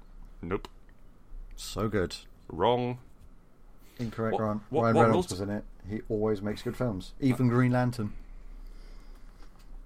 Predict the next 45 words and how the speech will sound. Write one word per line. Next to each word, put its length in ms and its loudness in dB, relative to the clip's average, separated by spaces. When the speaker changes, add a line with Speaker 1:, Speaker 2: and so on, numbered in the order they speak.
Speaker 1:
What 120 -6
about, 320 -6
what 80 -6
was 100 -8
it 60 -8
called? 220 -4
The 80 -4
Nines? 680 -2
The 80 -6
Nine? 460 -2
Speaker 2:
The 60 0
Nines 340 8
was 140 -2
excellent. 520 0
Speaker 1:
It 40 -10
was 100 -10
bobbins, 380 0
the 80 -4
whole 140 -2
thing. 320 -6
Speaker 2:
Yeah. 300 0
Speaker 1:
You, 120 -2
listen, 240 0
mate, 160 0
you're 220 6
allowed 360 6
to 80 4
like 220 4
Ryan 260 6
Reynolds. 500 0
Everyone 440 4
likes 280 2
Ryan 260 4
Reynolds. 280 0
It 40 -8
just 140 -6
doesn't 180 -4
mean 120 0
that 100 -2
every 160 2
film 240 2
he's 120 2
in 100 2
is 120 2
good. 320 0